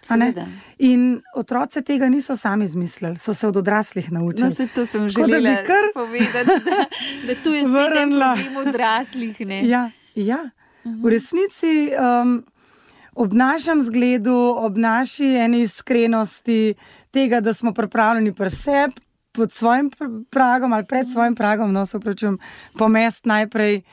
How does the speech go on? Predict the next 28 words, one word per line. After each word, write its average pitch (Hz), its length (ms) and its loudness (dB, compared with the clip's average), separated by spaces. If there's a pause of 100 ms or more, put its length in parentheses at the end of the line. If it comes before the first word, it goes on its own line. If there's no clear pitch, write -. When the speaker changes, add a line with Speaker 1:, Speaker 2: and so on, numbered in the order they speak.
(120)
Speaker 1:
ne 220 160 2
pa 208 140 -2
pod 208 200 -4
preprogo 262 600 0
tlačiti. 254 680 -2 (440)
Na 226 140 2
ta 311 240 0
način 285 600 2
otroci 220 920 0
potem 220 640 0 (560)
tudi 262 200 0
sami 226 400 2
se 233 180 -2
učijo 214 640 2
ene 220 340 0
čist 240 300 -4
take 220 320 2
notranje 220 640 2
odgovornosti 190 760 0
in 185 80 0
iskrenosti, 185 720 -2
kaj 180 220 2
je 185 60 2
njihov 226 320 0
problem, 202 520 0
kaj 180 220 0
je 190 80 0
drug. 208 320 0